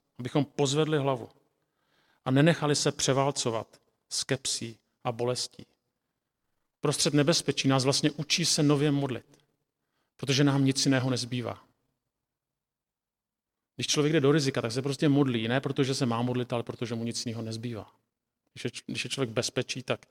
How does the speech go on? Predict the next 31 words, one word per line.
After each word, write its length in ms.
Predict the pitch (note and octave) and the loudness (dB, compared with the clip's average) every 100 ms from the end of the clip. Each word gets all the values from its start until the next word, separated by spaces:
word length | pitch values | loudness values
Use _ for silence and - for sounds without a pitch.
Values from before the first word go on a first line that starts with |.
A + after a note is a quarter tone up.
| _ | _
se 120 | - B2+ | -10 -10
k 80 | |
tomu 240 | - B2 A#2+ | -6 -4 -2
někdy 240 | A#2 A#2+ | -4 -4
hůř 340 | A#2+ A#2 - - _ _ | -6 -6 -10 -14 _ _
přinutí. 480 | - A#2+ A2+ _ _ _ _ _ _ _ _ _ _ _ _ _ - _ | -8 -8 -8 _ _ _ _ _ _ _ _ _ _ _ _ _ -20 _
Konkrétně 400 | D#3+ E3+ F3+ F3+ | 6 8 8 8
to 100 | F#3 | 6
znamená 460 | D3 D#3 E3 F3 C#3+ | 8 8 8 6 6
vyrazit 480 | C#3 D#3 C3+ D3+ | 6 6 2 2
nebo 180 | D#3 C#3+ | 4 4
možná 320 | C#3 C3 C3 | 4 2 2
pokračovat 800 | A#2+ C3+ D3 C#3 D3 C#3+ C#3 - _ _ _ | 2 -2 -2 -2 0 0 0 -8 _ _ _
na 100 | B2+ | -2
cestě 360 | - C3+ - B2+ | -2 -2 -2 -2
s 40 | |
životem 640 | A2+ B2+ B2 - B2 B2 A#2+ _ _ _ _ _ - | 0 -2 -2 0 -2 -2 -8 _ _ _ _ _ -20
s 80 | - | -2
Pánem 300 | A#2+ A#2+ A#2+ | 0 2 0
Ježíšem, 440 | A2+ B2 - G2+ - | -2 -6 -6 -8 -4
ať 140 | D3 C3+ | -2 2
to 100 | D3+ | 0
stojí 240 | - C#3+ | 0 -4
cokoliv. 500 | - C#3 C3+ A#2 - _ _ _ _ _ _ _ _ _ _ | -2 -4 -4 -6 -10 _ _ _ _ _ _ _ _ _ _
Možná 240 | B2 E3 F3 | 2 4 4
to 380 | F#3+ F#3 F3+ - _ _ C#3+ | 4 2 -2 -12 _ _ -4
znamená 760 | B2 C#3+ D#3+ E3 E3 D#3 - C3+ | 2 4 4 4 2 0 -6 2
méně 340 | C3+ D#3+ F3+ | 4 6 4
spekulovat 640 | - C#3+ - E3 C3 A#2+ | 0 -2 0 2 2 2
nad 120 | C#3 B2+ | 0 2
riziky 520 | C3+ B2+ C#3+ G2+ | 2 0 -4 -8